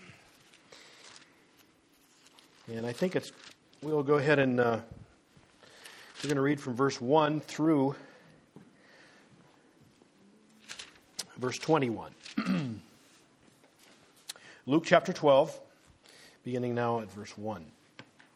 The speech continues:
In the meantime, when there were gathered together an innumerable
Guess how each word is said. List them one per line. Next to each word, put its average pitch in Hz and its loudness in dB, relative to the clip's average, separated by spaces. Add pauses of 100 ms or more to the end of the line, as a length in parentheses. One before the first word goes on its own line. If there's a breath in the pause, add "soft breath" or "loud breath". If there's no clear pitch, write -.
(1800 loud breath)
In 220 2
the 226 6
meantime, 180 6
when 156 4
there 156 4
were 151 4
gathered 156 4
together 151 4
an 151 4
innumerable 147 4